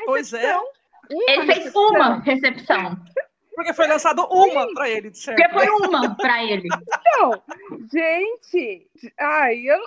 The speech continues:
Speaker 2: não tenho nem o que dizer. A gente tá tentando fazer o complexo, né? Sem fazer o básico. A gente não tá fazendo o básico, tá querendo fazer o complexo. A gente tá dando quatro passos à frente sem tá dando o primeiro ali. Então, vai esperar o quê de um time <laughs> desse,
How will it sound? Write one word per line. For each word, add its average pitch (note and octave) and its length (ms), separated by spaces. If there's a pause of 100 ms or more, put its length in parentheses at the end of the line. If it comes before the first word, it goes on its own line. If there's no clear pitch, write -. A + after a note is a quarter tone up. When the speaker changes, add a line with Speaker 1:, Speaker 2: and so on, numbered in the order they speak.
(100)
Speaker 2:
não B4+ 220
tenho A#4 180
nem A#4+ 120
o C5 60
que C5+ 140
dizer. D#4 480
A G#3+ 80
gente B3 200
tá G4+ 120
tentando F#4+ 340
fazer D#4+ 220
o B3 60
complexo, A#3+ 880
né? A3 240 (360)
Sem A4+ 140
fazer A#4 240
o A#4 80
básico. C#4+ 460 (180)
A G#3+ 60
gente B3+ 180
não F#4+ 120
tá D#4 140
fazendo D4+ 280
o F4 40
básico, F4+ 440
tá B4 120
querendo A#4+ 220
fazer A4+ 200
o A4 60
complexo. G4+ 580
A C4+ 40
gente C4+ 240
tá D#4+ 140
dando E4 720
quatro E4+ 360
passos D#4 340
à C4+ 80
frente C4 440
sem A4 180
tá A#4 160
dando A4 160
o A#4 60
primeiro F#4+ 540
ali. G#3 300 (160)
Então, - 140 (680)
vai D#4+ 140
esperar F4+ 340
o - 40
quê D4 360 (140)
de A3 240
um C4 80
time C4+ 260
<laughs> - 0
desse, - 640